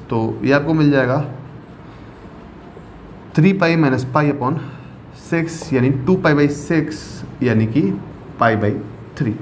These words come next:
बात समझ में आई? तो इसका जो final answer है वो हम बोल सकते हैं पाई by three minus one upon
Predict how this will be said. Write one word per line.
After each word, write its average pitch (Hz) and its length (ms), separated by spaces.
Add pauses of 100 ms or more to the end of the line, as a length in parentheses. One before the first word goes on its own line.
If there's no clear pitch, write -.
(140)
बात 107 120
समझ 113 160
में 117 80
आई? 151 80 (380)
तो 123 180
इसका 185 180
जो 190 120
final 190 300
answer 185 280
है 180 200
वो 123 180
हम 127 120
बोल 151 160
सकते 170 260
हैं 139 220 (880)
पाई 139 200
by 190 180 (120)
three 185 260 (480)
minus 127 480 (200)
one 151 180
upon 147 320